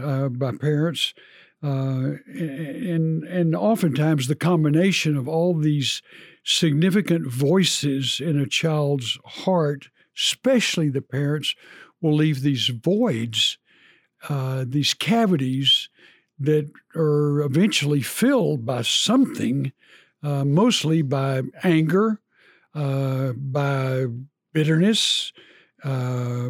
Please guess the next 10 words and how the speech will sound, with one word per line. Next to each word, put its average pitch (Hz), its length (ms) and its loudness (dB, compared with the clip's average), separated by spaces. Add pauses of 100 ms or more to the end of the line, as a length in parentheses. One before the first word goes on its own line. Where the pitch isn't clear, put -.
(140)
hatred, 160 520 0
jealousy, 160 540 2
strife, 160 600 0
oftentimes 156 680 0
by 143 180 0
substances 170 840 0
when 160 160 0
they 151 120 2
become 147 520 0 (420)
teenagers, 156 760 2